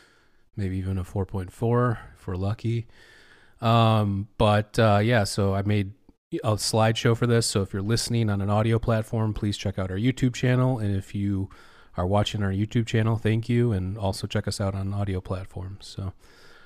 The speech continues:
uh, before we get started here, head on over to Patreon at patreon dot com slash mind escape podcast. For just two dollars a month, you get exclusive guest episodes and segments. Again, keep saying the same thing.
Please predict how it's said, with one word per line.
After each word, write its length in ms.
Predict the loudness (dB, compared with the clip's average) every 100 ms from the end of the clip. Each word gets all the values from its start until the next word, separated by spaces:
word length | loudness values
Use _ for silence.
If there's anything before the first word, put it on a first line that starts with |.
| -10 0
uh, 180 | 4 4
before 300 | 4 4 4
we 100 | 4
get 140 | 0
started 480 | 0 4 4 4 2
here, 480 | 4 6 6 4 2 -6 -18 -20 -20 _ _ 0
head 180 | 4 6
on 120 | 6
over 220 | 4 2
to 140 | 0
Patreon 500 | 0 2 2 0 0
at 80 | 0
patreon 420 | 0 0 0 -2
dot 200 | -2 -4
com 320 | -2 0 0 -2
slash 360 | -2 -2 -2
mind 240 | -2 -2 -4
escape 300 | -6 -6 -4
podcast. 560 | -2 -2 -2 -4 -4
For 100 | -6
just 260 | -6 -8 -4
two 100 | -2
dollars 320 | 0 -2 -2
a 20 |
month, 320 | -2 -2 -4 -6
you 120 | -4
get 200 | -4 -6
exclusive 720 | -8 -8 0 0 0 -4 -4
guest 300 | -2 -2 -2
episodes 460 | -6 -6 -4 -4 -4
and 100 | -4
segments. 600 | -4 -2 -2 -4 -6 -12 -14 -20 -20 -20 -20 -20 -14 -4
Again, 340 | 2 4 2
keep 200 | 0 -2
saying 200 | 2 2
the 60 | 2
same 300 | 2 0 0
thing. 420 | 0 0 0 -2